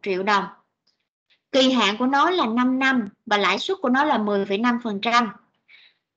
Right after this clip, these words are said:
Vậy muốn tính tiền lãi thì chúng ta phải lấy mệnh giá nhân với lãi suất. Cái lưu ý này. Giả sử cái tờ này một triệu nhưng mà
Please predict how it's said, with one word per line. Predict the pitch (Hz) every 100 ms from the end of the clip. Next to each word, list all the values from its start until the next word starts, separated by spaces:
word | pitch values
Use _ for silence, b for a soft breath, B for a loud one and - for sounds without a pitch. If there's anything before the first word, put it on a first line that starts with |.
| _ _ _ _ _
Vậy | 214 214 226 -
muốn | 254 320 349
tính | 349 453
tiền | 277 220
lãi | 190 151 165 349
thì | 339 240
chúng | 285
ta | 330 269
phải | 202 220
lấy | 247 294 453 _ _ _ _ _ _
mệnh | 220 214 165 165 196
giá | 226 233 277 339
nhân | 240 240 226
với | 233
lãi | 240 175
suất. | - 320 339 - _ _ _ _ _ _ _ _ _ _ _ _
Cái | 277
lưu | 285 262
ý | 247 320
này. | 339 196 _ _ _ _ _ _ _ _ _ _ _ _ _ -
Giả | 226 311
sử | - 233 339
cái | 381
tờ | 277 233
này | 220
một | 214 202 220
triệu | 202 185
nhưng | 233 269 269
mà | 269